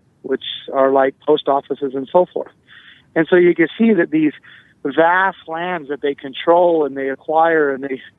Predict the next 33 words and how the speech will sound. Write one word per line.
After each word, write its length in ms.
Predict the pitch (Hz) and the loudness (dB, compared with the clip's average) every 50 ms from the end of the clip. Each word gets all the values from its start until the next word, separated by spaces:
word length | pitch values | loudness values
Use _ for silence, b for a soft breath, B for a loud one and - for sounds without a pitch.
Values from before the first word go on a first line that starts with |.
| _ _ - | _ _ -2
force 240 | 180 175 175 - - - | -2 -2 -2 -2 -4 -6
people 340 | 175 160 - 151 139 151 | -6 -4 -4 -2 0 2
out, 320 | 156 156 160 151 139 117 _ - | 2 2 2 2 0 -2 _ -12
and 80 | 139 139 | -12 -8
they 40 | 143 | -4
use 220 | 147 160 170 160 - | 0 0 0 0 -2
the 60 | 151 147 | -6 -10
courts 340 | _ - 165 165 160 - - _ | _ 0 0 0 0 -2 -10 _
to 60 | - 139 - - | -20 -14 -8 -6
take, 260 | 180 175 160 135 - - _ _ _ _ | -4 -4 -4 -4 -6 -14 _ _ _ _
all 300 | - 156 185 220 233 226 | 0 2 4 4 4 2
of 80 | 202 156 | 2 2
those, 360 | 165 180 208 220 202 170 135 - _ _ _ - | 2 0 2 0 -2 -4 -6 -10 _ _ _ -4
it's 120 | 147 139 - | -4 -2 2
very, 260 | 143 165 175 185 190 | 2 4 4 4 4
very 220 | 175 180 170 160 | 4 4 2 0
clear 320 | - - - 196 208 208 170 | -2 -2 0 2 2 2 2
that 100 | 147 135 | 0 0
they're 200 | 143 147 151 151 | 0 2 2 2
unconstitutional, 1040 | 147 143 - - - 156 156 - - 143 - - 208 240 196 - - 123 117 113 117 | 0 -2 -4 -2 -2 -2 -2 -2 -8 -12 -6 -4 -2 -2 -2 -4 -6 -8 -8 -4 0
that 180 | 127 139 131 120 | 0 0 2 2
they 160 | 151 147 147 | 2 2 2
did 200 | 131 139 143 143 | 2 2 2 2
not 260 | 160 175 196 180 165 | 2 2 2 2 2
have 80 | 160 147 | 0 0
authority 380 | 135 _ - 143 139 139 139 | -2 _ -2 -2 0 -2 -2
to 140 | - - 135 | -4 -6 -6
do 180 | - 135 127 131 | -4 -2 -2 -2
it 80 | - | -2
in 0 | _ | _
the 120 | _ - | _ -6
first 260 | 135 135 135 - _ - | -4 -4 -4 -6 _ -14
place. 160 | 110 101 | -14 -14